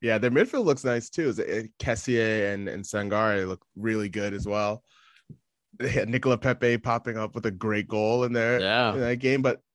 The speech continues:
Speaker 1: but even they drew, uh, I think, Sierra Leone, while Algeria did lose to, to Equatorial Guinea. So those are two huge upsets, um, there. And Algeria just, I think, won the Arab Cup coming into
Speaker 2: Yep.
Speaker 1: this tournament,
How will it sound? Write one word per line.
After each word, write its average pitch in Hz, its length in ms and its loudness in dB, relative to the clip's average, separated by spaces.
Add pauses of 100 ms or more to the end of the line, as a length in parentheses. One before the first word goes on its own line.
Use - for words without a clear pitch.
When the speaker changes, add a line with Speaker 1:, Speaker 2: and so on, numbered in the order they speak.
Speaker 1:
but 117 280 2
even 131 240 -4
they 139 200 0
drew, 135 520 -4 (120)
uh, 104 200 -2
I 107 40 -2
think, 110 140 -6
Sierra 110 300 -2
Leone, 113 640 -2
while 110 180 2
Algeria 117 380 0
did 113 220 -2
lose 101 280 -6
to, 98 240 -4
to - 180 -10
Equatorial 90 420 -8
Guinea. 85 280 -8
So 104 140 -8
those 131 200 -4
are 110 60 -4
two 104 440 -6 (360)
huge 175 300 -8
upsets, - 580 -10 (440)
um, 92 260 -4
there. 92 280 0
And 90 220 -6 (680)
Algeria 120 420 2
just, 110 240 -8
I 107 40 -10
think, 120 180 -10
won 98 180 -4
the 90 120 -6
Arab 101 300 -4
Cup - 260 -8 (1080)
coming 107 300 -2
into 113 180 0
Speaker 2:
Yep. 123 100 2
Speaker 1:
this 90 180 -6
tournament, 92 520 -4